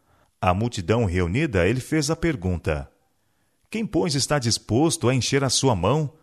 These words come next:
para oferecer hoje voluntariamente ao Senhor?" Primeira Crônicas, capítulo vinte e nove, verso cinco.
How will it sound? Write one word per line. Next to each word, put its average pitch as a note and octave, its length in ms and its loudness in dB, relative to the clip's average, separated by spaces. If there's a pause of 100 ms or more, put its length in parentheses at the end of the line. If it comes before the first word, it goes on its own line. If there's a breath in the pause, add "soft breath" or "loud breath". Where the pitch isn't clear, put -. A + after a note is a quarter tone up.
(120)
para E3+ 160 -4
oferecer C#3+ 520 0
hoje C3+ 340 2
voluntariamente C3+ 1080 -2
ao B2+ 80 0
Senhor?" C3+ 500 0 (600)
Primeira G2 320 0
Crônicas, B2 560 0
capítulo A2 480 0
vinte A2 300 -4
e - 20 -2
nove, G#2+ 480 0
verso G2+ 500 -2
cinco. D#2+ 600 -6